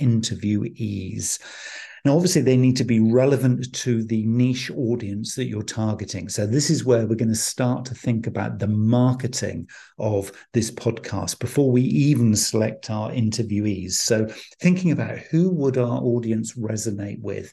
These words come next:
So be thinking about the age and the style and the tone of voice. You might want to be kind of rocking the boat a little bit and not necessarily having a person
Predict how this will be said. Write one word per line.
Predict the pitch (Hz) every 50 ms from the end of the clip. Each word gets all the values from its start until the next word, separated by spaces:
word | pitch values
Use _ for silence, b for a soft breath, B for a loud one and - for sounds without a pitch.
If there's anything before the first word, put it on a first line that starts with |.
| B B B B B B
So | - - 120
be | 107 113 110
thinking | 113 - - 127 117 113 - - 117
about | 110 110 107 104 110 107
the | 104 107 110 -
age | - 120 127 127 127 127 127 123 -
and | 110 101 95
the | 101
style | 107 - - - - - - 110 113 113 117 117 110
and | 110 107
the | 101
tone | 98 - - - 110 104 101
of | 101 98
voice. | 98 101 110 113 120 120 120 123 - - B B B B B B B
You | 117 117 104
might | 104 101 107 110
want | - 107 104 107 117 117 -
to | - 117
be | - - 113 113 113 113 110
kind | 110 - - 107 104 104 104
of | 98 95
rocking | 110 - - - 120
the | 113
boat | 110 151 190 220 220 -
a | 143
little | 127 120 113 110
bit | - 101 92 - -
and | 110 107
not | 110 113 -
necessarily | 123 117 - - - - - - 113 123 147 165 160 113
having | 90 104 107 - 107 107
a | 110
person | - - 110 107 104 - - - 110 104